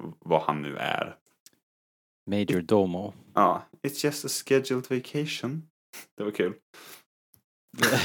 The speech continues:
Speaker 1: Så att, eh, det, det är ju liksom, ja, jag tyckte att avsnittet började väldigt bra. Eh, och då känner man, just det, det här är liksom näst sista avsnittet på säsongen. Nu börjar det trappas upp så här.
Speaker 2: Mm.
Speaker 1: Och sen bara,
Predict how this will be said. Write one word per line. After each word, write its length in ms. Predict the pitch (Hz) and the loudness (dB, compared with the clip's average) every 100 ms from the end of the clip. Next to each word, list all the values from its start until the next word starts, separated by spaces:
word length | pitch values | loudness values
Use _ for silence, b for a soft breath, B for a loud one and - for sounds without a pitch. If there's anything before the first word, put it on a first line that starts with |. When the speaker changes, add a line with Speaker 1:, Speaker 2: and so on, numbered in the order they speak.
| 131 - 151 - B B B 123 | 2 4 4 2 B B B -8
Speaker 1:
Så 140 | - 117 | 6 6
att, 220 | 113 - | 6 4
eh, 100 | 110 - b b | 4 4 b b
det, 120 | 113 | 6
det 120 | 101 135 | 10 12
är 80 | 139 | 12
ju 120 | 135 | 12
liksom, 240 | 139 135 | 10 8
ja, 500 | 110 113 139 151 - - 107 _ - _ _ _ | 8 10 8 6 0 -10 -16 _ -20 _ _ _
jag 200 | - 127 | 4 6
tyckte 340 | - - - 147 | 4 -4 4 4
att 140 | - - _ | 4 -12 _
avsnittet 480 | 147 135 107 101 101 | 8 10 2 -2 6
började 360 | 123 117 143 | 8 10 8
väldigt 260 | 202 135 80 | 6 4 2
bra. 240 | - 69 - _ _ _ _ | 0 0 0 _ _ _ _
Eh, 260 | 90 85 80 - _ - 101 | 6 6 4 -2 _ -10 2
och 60 | |
då 100 | 104 | 4
känner 240 | 117 127 98 | 10 10 10
man, 200 | 113 110 | 6 4
just 220 | 123 - | 2 0
det, 100 | - | 0
det 60 | - | 2
här 140 | 90 | 2
är 120 | 95 95 | 4 2
liksom 320 | 85 78 67 _ _ _ | 2 0 -2 _ _ _
näst 260 | 143 135 - | 4 6 4
sista 260 | 123 - 107 | 2 8 8
avsnittet 360 | 92 92 - | 8 0 -8
på 80 | 95 | -6
säsongen. 540 | 95 92 85 95 87 | -2 0 0 0 2
Nu 120 | 107 113 | 4 8
börjar 240 | 110 82 | 8 8
det 60 | 82 | 4
trappas 420 | - 82 101 - | 2 0 2 2
upp 280 | 156 - - | 2 -2 -8
så 120 | - | -4
här. 180 | - - _ _ _ _ _ _ _ - | -4 -6 _ _ _ _ _ _ _ 0
Speaker 2:
Mm. 140 | 107 110 | 2 6
Speaker 1:
Och 60 | |
sen 160 | 127 113 | 6 8
bara, 180 | 76 | 6